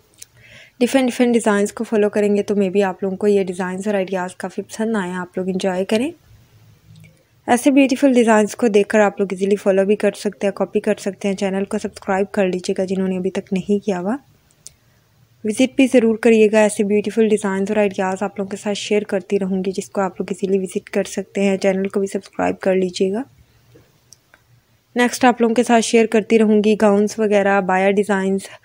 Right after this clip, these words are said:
अ, इस तरह के चुनट वाले अबाया भी काफ़ी अच्छे लगते हैं। इसके अलावा सिंपल and डिसेंट अबाया भी आप लोग ईजीली कैरी कर सकते हैं,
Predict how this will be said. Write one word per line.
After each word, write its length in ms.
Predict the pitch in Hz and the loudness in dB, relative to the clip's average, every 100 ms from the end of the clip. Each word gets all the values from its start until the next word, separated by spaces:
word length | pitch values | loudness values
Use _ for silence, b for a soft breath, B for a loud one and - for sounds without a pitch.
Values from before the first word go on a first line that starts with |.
| B B B B - | B B B B -4
अ, 180 | 202 208 - | 2 2 2
इस 140 | - | 0
तरह 200 | - 233 | 2 2
के 120 | 220 233 | 4 0
चुनट 380 | 220 214 214 | 2 2 2
वाले 180 | 233 220 | 2 2
अबाया 260 | 214 202 196 | 4 4 2
भी 120 | 208 | 2
काफ़ी 300 | 214 196 226 | 0 0 2
अच्छे 240 | 214 220 | 2 2
लगते 220 | 202 196 214 | 0 0 -2
हैं। 60 | |
इसके 160 | - 214 | 0 0
अलावा 200 | 202 202 | 2 0
सिंपल 380 | 208 196 208 208 | -2 -2 2 4
and 180 | 202 | 4
डिसेंट 320 | 202 196 208 214 | 2 0 -2 0
अबाया 280 | 190 185 | 0 -2
भी 140 | 185 202 | 0 -2
आप 180 | 185 196 | -2 -4
लोग 160 | 190 | -4
ईजीली 260 | 196 196 190 | -4 -2 -4
कैरी 300 | 196 180 190 | -2 -2 -2
कर 160 | 214 | -4
सकते 360 | 196 - 202 208 | -6 -6 -6 -4
हैं, 200 | 196 311 | -4 -6